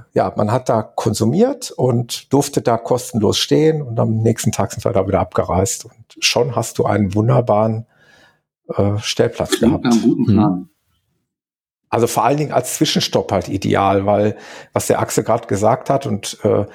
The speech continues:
Speaker 1: das ist ja immer nur gedacht für maximal vierundzwanzig Stunden. Das ist nicht dafür angedacht, dass man da jetzt eine Woche Urlaub macht auf dem Hof.
Speaker 3: Hm.
Speaker 1: Äh, von daher passt das so als Durchreisemöglichkeit. Und vor allen Dingen, man kann halt einkaufen. Wenn man jetzt noch ganz geschickt ist und sagt,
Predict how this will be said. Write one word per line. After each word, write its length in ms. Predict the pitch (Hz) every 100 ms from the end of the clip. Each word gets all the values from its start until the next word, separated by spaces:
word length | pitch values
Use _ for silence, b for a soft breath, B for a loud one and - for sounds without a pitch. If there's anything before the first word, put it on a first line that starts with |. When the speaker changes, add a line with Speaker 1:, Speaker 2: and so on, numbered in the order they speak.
| B B -
Speaker 1:
das 160 | 107 -
ist 140 | -
ja 80 | 113
immer 180 | 127 123
nur 140 | 123
gedacht 360 | 120 120 117 -
für 120 | 113
maximal 420 | 113 - 117 110
vierundzwanzig 560 | - 113 113 117 104 -
Stunden. 340 | - 131 104
Das 160 | 92 101
ist 140 | -
nicht 160 | 117 139
dafür 260 | 120 -
angedacht, 480 | 104 117 117 113 -
dass 160 | 113 113
man 100 | 107
da 120 | 107
jetzt 180 | 107 117
eine 100 | 110
Woche 200 | 113 -
Urlaub 340 | 131 92 -
macht 260 | 104 - -
auf 120 | -
dem 180 | 101 92
Hof. 300 | 123 139 - B
Speaker 3:
Hm. 260 | 107 101 107 B B B -
Speaker 1:
Äh, 180 | 104 117
von 160 | 110
daher 200 | 104 117
passt 260 | - 110 -
das 140 | 117
so 100 | 117
als 200 | 113 -
Durchreisemöglichkeit. 1160 | 113 113 - 98 98 98 98 - 107 - 110 -
Und 220 | 143 151
vor 120 | 135
allen 100 | 127
Dingen, 100 | 135
man 160 | 120 -
kann 260 | 139 131
halt 220 | 147 139 -
einkaufen. 560 | 104 - - - 98
Wenn 80 | 110
man 180 | 120 123
jetzt 220 | 113 -
noch 100 | -
ganz 260 | 170 269 -
geschickt 460 | - - - -
ist 240 | 95 - -
und 240 | - 107
sagt, 320 | 127 139 -